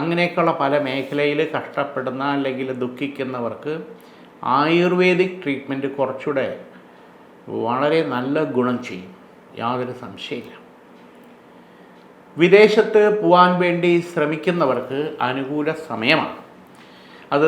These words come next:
പഠനത്തിനായിരുന്നാലും തൊഴിലിനായിരുന്നാലും അല്ല ബിസിനസ്സിനായിരുന്നാലും പോകുന്ന കാര്യത്തിൽ നല്ല വിജയവും അനുകൂലവും നമുക്ക് കാണുന്നുണ്ട്.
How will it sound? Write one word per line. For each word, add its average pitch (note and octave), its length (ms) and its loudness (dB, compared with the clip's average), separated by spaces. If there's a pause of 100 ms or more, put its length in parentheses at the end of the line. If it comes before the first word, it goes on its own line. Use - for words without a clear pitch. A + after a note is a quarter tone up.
(140)
പഠനത്തിനായിരുന്നാലും D#3 1000 2 (200)
തൊഴിലിനായിരുന്നാലും C#3+ 920 2 (680)
അല്ല F3 100 2 (200)
ബിസിനസ്സിനായിരുന്നാലും D3+ 880 0 (720)
പോകുന്ന D#3 400 2 (100)
കാര്യത്തിൽ C#3+ 380 2 (540)
നല്ല C#3+ 420 0
വിജയവും B2 400 -2 (340)
അനുകൂലവും C#3 460 0 (160)
നമുക്ക് A#2 220 -8 (100)
കാണുന്നുണ്ട്. G#2+ 540 -4